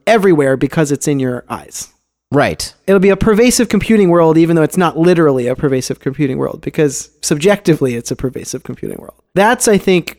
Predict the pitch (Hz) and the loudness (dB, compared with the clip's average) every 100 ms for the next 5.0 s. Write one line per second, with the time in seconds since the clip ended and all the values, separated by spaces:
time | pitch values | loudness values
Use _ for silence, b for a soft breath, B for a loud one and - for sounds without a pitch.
0 | - 160 160 160 156 147 139 143 139 147 | -10 0 2 4 4 2 2 0 0 0
1 | 135 131 131 135 135 - 123 123 123 - | -2 -2 0 0 0 -2 -6 -6 -8 -6
2 | 131 123 - - 139 - 147 151 147 147 | -6 -6 -10 -12 -12 -10 -6 -2 0 0
3 | 185 196 165 147 - - 160 175 165 233 | 2 2 2 0 -2 -6 -4 -2 0 4
4 | 220 202 170 156 147 131 135 - - | 4 4 2 0 -2 -2 -2 -4 -8